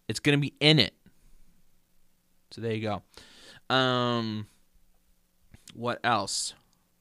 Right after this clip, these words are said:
I think that's it. Thank you to, um, Jamie, also known as Raccoon Hearted on Twitter.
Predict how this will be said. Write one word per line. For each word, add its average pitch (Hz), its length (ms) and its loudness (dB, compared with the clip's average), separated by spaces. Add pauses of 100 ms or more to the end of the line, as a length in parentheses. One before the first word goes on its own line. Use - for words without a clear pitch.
(280)
I - 20 -20
think 117 160 -14
that's 110 220 -12
it. 131 220 -4
Thank 143 240 -4
you 139 120 -4
to, 143 640 0 (460)
um, 107 640 -4
Jamie, 135 460 2
also 120 280 0
known 120 200 -2
as 117 200 0
Raccoon 120 400 -2
Hearted 117 460 2
on 107 460 -4
Twitter. 120 800 2